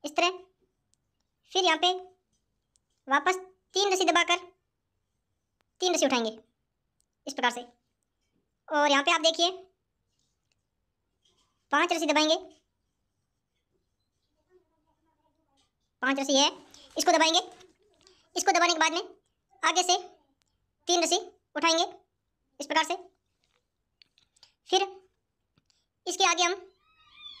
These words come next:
सात रस्सी दबाएंगे यहाँ पे, फिर तीन रस्सी उठाएंगे। उसके बाद आगे पांच रस्सी दबाएंगे, यहाँ पे हम पांच रस्सी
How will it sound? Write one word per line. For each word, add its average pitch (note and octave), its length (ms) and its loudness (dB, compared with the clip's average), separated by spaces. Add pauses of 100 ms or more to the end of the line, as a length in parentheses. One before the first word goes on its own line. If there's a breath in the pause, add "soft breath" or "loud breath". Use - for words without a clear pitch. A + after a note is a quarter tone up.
(1300)
सात E4 260 0
रस्सी E4+ 120 -2
दबाएंगे A#3+ 240 0
यहाँ A3+ 120 0
पे, G#3+ 100 -6 (1120)
फिर F4+ 80 2
तीन E4+ 180 -2
रस्सी E4+ 120 0
उठाएंगे। E4+ 280 0 (1300 soft breath)
उसके D#4+ 160 -2
बाद E4 240 0 (680)
आगे D4+ 180 2
पांच D#4 220 0
रस्सी D4 160 -4 (400)
दबाएंगे, D4 280 2 (3250)
यहाँ A#3+ 120 -4
पे C4+ 80 2
हम D4 120 2
पांच D4+ 240 2
रस्सी D4+ 180 0